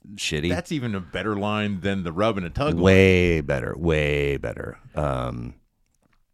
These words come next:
Speaker 1: I have, I just, last night at father-daughter dance, I,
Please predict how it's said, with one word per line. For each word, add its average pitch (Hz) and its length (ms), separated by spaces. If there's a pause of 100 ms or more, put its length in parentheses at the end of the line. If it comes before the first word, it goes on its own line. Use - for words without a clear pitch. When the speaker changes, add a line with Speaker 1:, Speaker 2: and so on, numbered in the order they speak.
(240)
Speaker 1:
I 98 80
have, 82 240 (100)
I 82 120
just, 78 260
last 76 260
night 78 300 (240)
at 73 220
father-daughter 69 580
dance, 64 340
I, 62 180